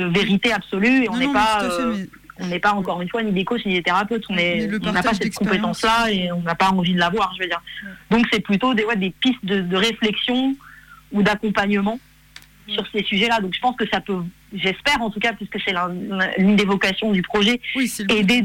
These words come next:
Speaker 1: des gens ou les faire réfléchir sur des sujets ou, euh, avancer s'ils ont été victimes de violences ou s'ils sont victimes de violences. Et en même temps, euh, on n'est pas la solution,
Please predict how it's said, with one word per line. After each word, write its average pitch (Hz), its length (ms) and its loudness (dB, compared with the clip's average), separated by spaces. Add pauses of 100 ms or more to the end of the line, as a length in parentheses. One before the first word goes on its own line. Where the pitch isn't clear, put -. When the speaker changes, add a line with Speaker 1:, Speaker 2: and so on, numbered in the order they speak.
Speaker 1:
des 214 60 2
gens 233 280 0
ou 190 140 -4
les 175 100 -2
faire 208 180 -2
réfléchir 208 480 -2
sur 196 80 -2
des 190 140 -2
sujets 214 500 0
ou, 180 180 -2
euh, 170 80 -2 (560)
avancer 202 640 0
s'ils 190 140 -2
ont 190 80 -2
été 190 180 0
victimes 190 320 0
de 202 80 4
violences 202 340 0
ou 190 60 -2
s'ils - 140 -8
sont 185 120 -2
victimes 185 280 0
de 175 80 4
violences. 208 320 2 (160)
Et 185 80 0
en 175 100 2
même 170 220 0
temps, 233 340 2
euh, 170 300 -4 (160)
on 202 160 4
n'est 185 140 4
pas 220 180 4
la 190 160 0
solution, 190 340 -2